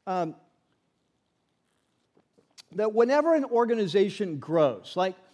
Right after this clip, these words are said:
some of you lead a business, some of you own a company, some of you lead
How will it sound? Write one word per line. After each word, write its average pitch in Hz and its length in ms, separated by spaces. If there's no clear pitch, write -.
some 240 240
of 262 60
you 254 120
lead 196 220
a 214 40
business, 190 480
some 196 140
of 202 60
you 202 100
own 190 180
a 196 60
company, 208 600
some 214 240
of 226 60
you 226 180
lead 214 400